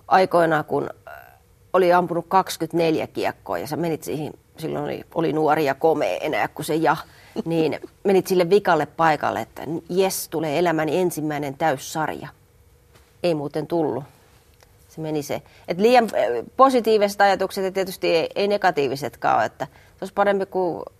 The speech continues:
toi olisi tuo pääkoppa pysyisi tyhjänä, mutta välillä sinne tulee, että jes, nyt on mennyt hyvin ja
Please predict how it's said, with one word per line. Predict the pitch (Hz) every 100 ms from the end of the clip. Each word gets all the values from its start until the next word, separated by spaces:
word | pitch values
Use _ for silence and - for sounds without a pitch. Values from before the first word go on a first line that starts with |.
| _ -
toi | 180 185
olisi | 180 175 -
tuo | 165 175 - -
pääkoppa | 175 175 170 - 160
pysyisi | 170 170 156
tyhjänä, | 185 180 160 151
mutta | 156 - 165 - _ _ -
välillä | 175 165
sinne | 160 151
tulee, | 151 - 160 147
että | 139
jes, | 165 165
nyt | 180 156
on | 147
mennyt | 151 147 143
hyvin | 165 139 90
ja | -